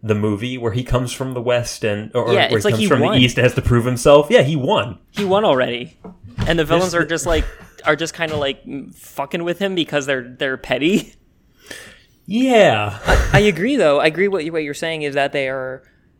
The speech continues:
Speaker 2: like, the group dynamic is not that strong. I think the guys are fine individually, but they aren't, like, they aren't biker mice. And they don't seem to have, they're,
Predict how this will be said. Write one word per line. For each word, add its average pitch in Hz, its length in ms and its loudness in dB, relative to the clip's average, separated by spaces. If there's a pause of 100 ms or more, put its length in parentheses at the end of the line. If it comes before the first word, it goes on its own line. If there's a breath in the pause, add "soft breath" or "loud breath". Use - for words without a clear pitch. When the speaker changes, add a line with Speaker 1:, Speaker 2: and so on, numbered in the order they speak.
(240)
Speaker 2:
like, 135 200 -6
the 135 80 -4
group 131 240 -6
dynamic 120 400 -4
is 135 100 -12
not 143 140 -10
that 151 120 -6
strong. 165 240 -10
I 147 80 -10
think 160 160 -8
the - 60 -2
guys 139 280 -2
are 131 60 -6
fine 139 280 -6
individually, 131 680 -6
but 147 220 -8
they 131 120 -4
aren't, 139 280 -8
like, 117 420 -8 (220)
they 170 100 -4
aren't 220 240 -2
biker 135 300 -4
mice. - 500 -16 (140)
And 147 160 -6
they 151 60 -2
don't 208 180 -2
seem 180 160 -10
to 170 80 -8
have, 143 460 -6 (260)
they're, 160 280 -8